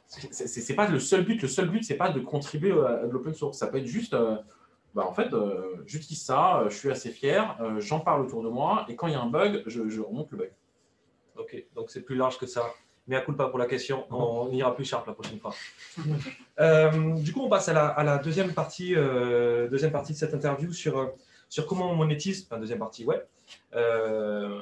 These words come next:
Speaker 2: on va aller assez rapidement sur la partie comment on monétise l'open source, notamment avec, euh, la création de ta société Videolabs. D'ailleurs, du coup, c'était l'objet de la deuxième question pour, euh, pour vous solliciter, euh, sur est-ce que vous pensez qu'il est possible de gagner de l'argent avec de l'open source. Donc du coup, on verra ça dans, vous aurez ça dans cinq minutes avec, euh, Jean-Baptiste. Répondez maintenant, puis vous verrez si c'est possible ou pas.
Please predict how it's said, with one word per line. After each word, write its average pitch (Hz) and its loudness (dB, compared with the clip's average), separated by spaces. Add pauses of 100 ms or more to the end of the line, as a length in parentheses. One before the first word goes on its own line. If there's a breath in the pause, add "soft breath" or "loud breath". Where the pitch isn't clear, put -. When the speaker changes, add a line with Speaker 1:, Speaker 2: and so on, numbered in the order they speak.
Speaker 2:
on 127 -2
va 131 2
aller 139 2
assez 147 -4
rapidement 160 -2
sur - -2
la - 0
partie 156 -8
comment 170 -4
on - 0
monétise 139 -2
l'open 127 -4
source, - -12
notamment 123 -2
avec, 110 -2
euh, 107 -2
la 107 -4
création - -8
de - -12
ta 113 -6
société - -10
Videolabs. 117 -2 (680 soft breath)
D'ailleurs, 160 4
du 151 0
coup, 175 -6
c'était 127 -4
l'objet 139 2
de 151 4
la 139 6
deuxième 147 2
question 170 0
pour, 131 0
euh, 120 4
pour 123 -4
vous 127 -2
solliciter, 156 -2 (400 soft breath)
euh, 123 2
sur 180 0
est-ce 139 -2
que 170 -2
vous 156 0
pensez 151 -2
qu'il 135 -2
est 123 2
possible 139 -2
de 127 0
gagner 139 4
de 143 0
l'argent 139 0 (180)
avec 143 2
de 139 -2
l'open 143 2
source. - -10
Donc 127 -4
du 123 -8
coup, 165 -8
on 143 -2
verra 120 0
ça 139 -6
dans, 110 -4
vous 107 -16
aurez 117 -12
ça - -10
dans 110 -6
cinq 156 -4
minutes 139 -4
avec, 110 -8
euh, 107 -6
Jean-Baptiste. 110 -6
Répondez 147 0
maintenant, 151 0
puis 131 -4
vous 123 -6
verrez 120 0
si - -8
c'est 123 -10
possible 113 -12
ou 110 -14
pas. - -8